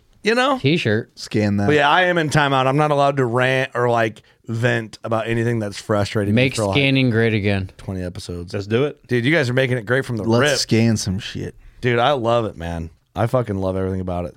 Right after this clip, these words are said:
Speaker 1: You guys' website is the shit. You can go through everything literally and check it. Oh, there's the support
Speaker 3: Oh.
Speaker 1: channel Euro.
Speaker 4: Mm-hmm.
Speaker 1: Dude, that
Speaker 3: Oh.
Speaker 1: I, I want to get into the three D game. That's cool. That'd be fun.
Speaker 4: That is one of our custom full-size Euros there
Speaker 3: Yeah, that's
Speaker 4: that
Speaker 3: a
Speaker 4: we
Speaker 3: big
Speaker 4: print.
Speaker 3: one.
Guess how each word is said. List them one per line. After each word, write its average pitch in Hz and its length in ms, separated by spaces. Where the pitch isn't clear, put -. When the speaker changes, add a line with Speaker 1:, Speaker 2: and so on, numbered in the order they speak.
Speaker 1:
You 123 140
guys' 147 220
website 117 460
is 107 100
the 101 100
shit. 113 460
You 117 100
can 117 100
go 123 140
through 117 220
everything 113 480
literally 107 380
and 98 80
check 101 140
it. 101 80
Oh, 104 180
there's 107 200
the 117 100
support 107 320
Speaker 3:
Oh. - 60
Speaker 1:
channel 95 200
Euro. 95 280
Speaker 4:
Mm-hmm. 123 260
Speaker 1:
Dude, 190 220
that 180 160
Speaker 3:
Oh. 208 40
Speaker 1:
I, 208 380
I 151 140
want 254 180
to 285 60
get 208 120
into 190 220
the 127 140
three 151 240
D 165 160
game. 104 360
That's - 260
cool. 135 440
That'd 147 140
be 208 80
fun. 139 400
Speaker 4:
That 131 140
is 135 100
one 143 140
of 127 80
our 127 100
custom 120 520
full-size 113 440
Euros 101 300
there 92 260
Speaker 3:
Yeah, 104 180
that's 107 100
Speaker 4:
that 113 60
Speaker 3:
a - 20
Speaker 4:
we 107 100
Speaker 3:
big 104 60
Speaker 4:
print. 107 220
Speaker 3:
one. - 80